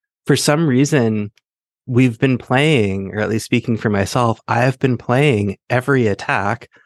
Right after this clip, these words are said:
like it's one of those all-in attacks where if I don't get the mate, if I don't get the explosion, I'm fucked.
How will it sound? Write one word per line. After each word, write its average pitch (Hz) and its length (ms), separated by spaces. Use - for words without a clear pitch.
like 120 320
it's 120 200
one 110 220
of 107 140
those 101 640
all-in 127 580
attacks 101 640
where 107 160
if 101 140
I 104 120
don't 107 240
get - 240
the 107 120
mate, 101 320
if - 140
I 104 60
don't 104 180
get - 200
the 107 120
explosion, 104 760
I'm 101 180
fucked. - 520